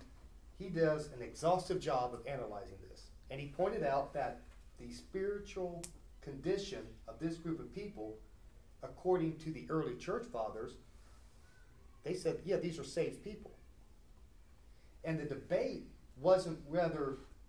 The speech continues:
they had lost their salvation, rather what the early church fathers, and by that I mean first, second century A D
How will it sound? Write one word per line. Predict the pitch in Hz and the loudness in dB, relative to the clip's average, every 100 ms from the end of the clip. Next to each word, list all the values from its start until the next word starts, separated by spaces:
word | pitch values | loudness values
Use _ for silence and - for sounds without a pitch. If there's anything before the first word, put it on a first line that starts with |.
| - - - - - - - | -20 -20 -20 -18 -18 -14 0
they | 160 | 2
had | 143 127 | 2 2
lost | 151 165 - | 2 2 0
their | 151 | -2
salvation, | 135 147 135 139 175 - 156 127 - | -2 2 0 2 -2 -2 -6 -8 0
rather | 160 170 156 | 2 4 2
what | 143 135 - | 2 0 -2
the | 120 - - | -10 -10 0
early | 175 175 131 | 2 4 2
church | 180 190 - | 0 -2 2
fathers, | 127 117 123 | 0 2 -2
and | 120 | -2
by | 120 | 0
that | 143 160 | 2 2
I | 135 | 0
mean | 131 127 123 123 - - - - - - - - | -4 -8 -10 -12 -16 -20 -20 -20 -20 -20 -6 4
first, | 156 - - | 4 4 2
second | 156 - 139 | 0 0 -6
century | - 151 - 139 120 | -4 -4 -4 -4 -4
A | 127 127 | -4 -2
D | 151 180 127 | 0 0 -2